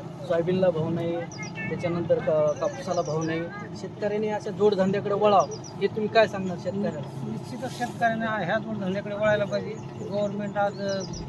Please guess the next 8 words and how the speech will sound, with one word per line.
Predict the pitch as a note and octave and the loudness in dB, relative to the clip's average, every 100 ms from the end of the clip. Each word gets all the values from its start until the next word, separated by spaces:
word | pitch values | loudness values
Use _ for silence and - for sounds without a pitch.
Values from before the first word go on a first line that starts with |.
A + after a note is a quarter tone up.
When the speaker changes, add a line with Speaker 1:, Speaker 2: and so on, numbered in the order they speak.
| - - C#3+ C#3 | -8 -8 -8 -8
Speaker 2:
शेतकऱ्याकडे | - - G#3+ G3+ G3+ | -10 -6 -4 0 0
अजिबातच | G3 G3+ G#3+ A3+ | 0 0 -2 -4
लक्ष | A3+ - | -8 -6
द्यायला | G#3 G#3 G3 | -2 -2 -2
लागलं | F#3 G3+ F#3+ | -4 -6 -4
नाही | F#3 | -4
त्यांना. | F#3 F3+ - - | -6 -6 -8 -10
Speaker 1:
आणि | - | -10